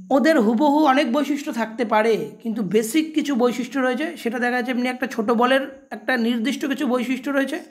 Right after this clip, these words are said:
আবার একটা বড় বলের নির্দিষ্ট কিছু বৈশিষ্ট্য রয়েছে। যে নির্দিষ্ট বৈশিষ্ট্যটা ছোট বলের আছে, সেই বৈশিষ্ট্য কিন্তু অন্য কোনো বলের নেই,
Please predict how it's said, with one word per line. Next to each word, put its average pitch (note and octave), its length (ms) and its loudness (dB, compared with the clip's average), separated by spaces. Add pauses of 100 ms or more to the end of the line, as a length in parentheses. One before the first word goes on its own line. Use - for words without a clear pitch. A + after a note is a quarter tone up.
(340)
আবার G#3 260 2
একটা A3 360 -2 (240)
বড় A3+ 240 4
বলের C#4+ 240 4
নির্দিষ্ট A#3 420 -4
কিছু A#3 260 -8
বৈশিষ্ট্য G#3 460 -4
রয়েছে। G#3+ 400 0 (680)
যে C#4 260 4
নির্দিষ্ট D4+ 440 2
বৈশিষ্ট্যটা C4 520 0
ছোট A3+ 300 -4
বলের C4 300 4
আছে, G#3+ 300 -4
সেই A#3 180 -2
বৈশিষ্ট্য A3+ 320 -4
কিন্তু A#3+ 220 -2
অন্য A3+ 240 2
কোনো A#3 280 0
বলের G3+ 320 -2
নেই, - 600 0